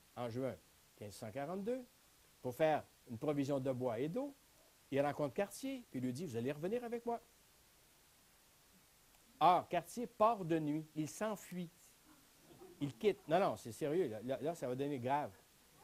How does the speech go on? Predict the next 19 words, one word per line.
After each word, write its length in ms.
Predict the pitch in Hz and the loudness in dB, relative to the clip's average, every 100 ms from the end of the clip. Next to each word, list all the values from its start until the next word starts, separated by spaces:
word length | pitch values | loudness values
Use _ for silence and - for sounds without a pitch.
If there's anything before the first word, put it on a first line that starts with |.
| - 143 | -10 -4
Et, 160 | 139 151 | -2 0
il 180 | 143 | 2
déserte. 460 | 135 214 180 180 - - - - - - - - - - - - - - - - - - | 6 6 6 2 0 -10 -20 -20 -20 -20 -20 -20 -20 -20 -20 -20 -20 -20 -20 -20 -20 -4
Et 160 | 147 160 | -2 0
il 80 | 135 | 0
arrive 220 | 135 139 | 0 0
en 120 | 127 117 | -2 -2
France. 480 | 160 233 262 - - - - - - - - - - - - - - - - - - - | -2 -2 -4 -18 -20 -20 -20 -20 -20 -20 -20 -20 -20 -20 -20 -20 -20 -20 -20 -20 -18 -2
Et 100 | 143 | 2
là, 160 | 160 135 | 4 2
on 120 | 127 | -4
fait 300 | 135 151 113 | -4 -4 -2
l'expertise 960 | 113 151 - 160 - - 170 117 90 - - - _ - - | -4 -6 -4 -4 -4 -6 -4 -6 -8 -18 -20 -20 _ -20 -16
de 80 | 113 | -12
ses 220 | 117 143 | -4 -4
diamants, 440 | 120 127 123 131 202 - - - - | -2 -2 -2 -2 -6 -12 -20 -20 -18
c'est 100 | 92 | -16
du 120 | 95 | -6
quartz. 500 | 170 196 - - | -4 -4 -8 -20